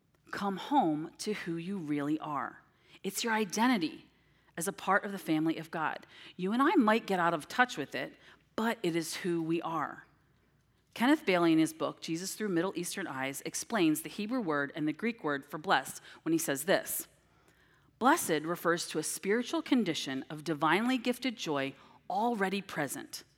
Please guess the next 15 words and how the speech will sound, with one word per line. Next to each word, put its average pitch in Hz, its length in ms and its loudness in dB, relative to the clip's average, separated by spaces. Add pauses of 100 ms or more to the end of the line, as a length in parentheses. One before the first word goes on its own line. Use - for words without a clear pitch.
(480)
not 151 380 2
a 254 40 4
requirement 170 720 2
to - 120 -6
be 208 120 -4
filled 151 400 -2
in 165 140 0
order 160 240 -2
to 185 40 0
receive 185 320 -2
a 147 60 -2
reward. 202 480 2 (720)
It's 220 180 -2
already 240 280 0
present. 240 440 0